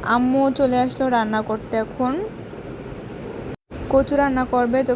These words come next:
ফার্স্টে আম্মু তেজপাতা, কালি জিরা দিয়ে দিল।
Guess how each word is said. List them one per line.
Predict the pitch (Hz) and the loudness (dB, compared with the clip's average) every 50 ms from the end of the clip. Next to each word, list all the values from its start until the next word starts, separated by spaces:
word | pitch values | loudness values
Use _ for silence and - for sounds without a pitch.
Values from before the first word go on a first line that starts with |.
| 240 | -2
ফার্স্টে | - 233 233 233 - - - 240 240 | 0 -2 -2 -2 -4 -4 -2 0 0
আম্মু | 233 240 240 240 | 0 0 0 0
তেজপাতা, | 233 240 226 233 - - - 240 226 220 - 233 240 240 240 247 240 | 0 0 -2 -2 -4 -4 -4 -4 -4 -2 0 2 4 4 4 2 0
কালি | 247 226 220 226 226 233 226 220 | 0 -2 0 -2 -2 -4 -6 -4
জিরা | 233 240 226 233 226 220 226 233 240 285 - - - - - - - - - - - - - - - - - - - - - - - - - - - - - - - - - - - - - 233 | -6 -4 -2 0 0 2 2 0 -2 -2 -6 -10 -14 -14 -12 -12 -12 -14 -14 -14 -14 -14 -14 -14 -14 -14 -14 -14 -14 -14 -12 -12 -12 -12 -12 -10 -10 -8 -8 -8 -8 -8 -8 -8 -6 -6 -4 -2
দিয়ে | 233 226 233 226 | 0 0 0 2
দিল। | 214 226 226 214 | 0 0 0 0